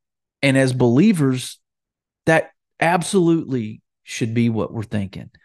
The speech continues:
and what we're trying to accomplish. That should be our focus and our mindset. Look, tonight I've got something that might give you a different way of looking at being different. That,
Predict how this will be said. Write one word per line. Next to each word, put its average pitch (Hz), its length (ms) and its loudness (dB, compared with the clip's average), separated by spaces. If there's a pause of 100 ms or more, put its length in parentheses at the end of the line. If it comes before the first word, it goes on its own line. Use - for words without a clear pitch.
(220)
and 123 180 2
what 123 220 2
we're 127 100 0
trying 107 360 0
to 101 120 -2
accomplish. 98 680 -6 (320)
That 143 120 2
should 143 180 -2
be 135 100 4
our 123 80 4
focus 117 380 0
and 104 100 0
our 101 80 -2
mindset. 101 480 -8 (1400)
Look, 131 360 2 (280)
tonight 185 520 4 (200)
I've 156 260 0
got 131 380 2 (160)
something 120 720 0 (720)
that 139 420 4
might 202 300 2
give 196 260 0
you 190 300 0
a 156 160 -2
different 170 680 -4
way 143 420 0
of 123 180 -4
looking 127 560 -4
at 120 480 -10 (840)
being 131 360 4
different. - 400 -2 (920)
That, 120 240 -4